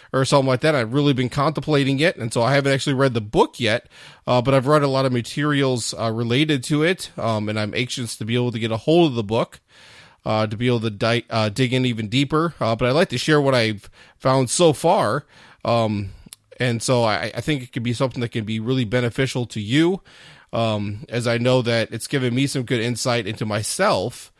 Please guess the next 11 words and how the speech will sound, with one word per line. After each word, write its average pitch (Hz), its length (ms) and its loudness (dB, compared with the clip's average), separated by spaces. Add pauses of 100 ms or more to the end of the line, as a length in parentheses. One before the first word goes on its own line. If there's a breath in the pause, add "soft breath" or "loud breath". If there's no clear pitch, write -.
(320 soft breath)
as 110 220 -4
well. 107 460 0 (180)
And 117 200 -4
so 113 340 0
some 151 180 -4
things 165 200 2
that 139 80 4
I've 113 160 0
kind 247 240 2
of 160 100 2
known, 160 360 2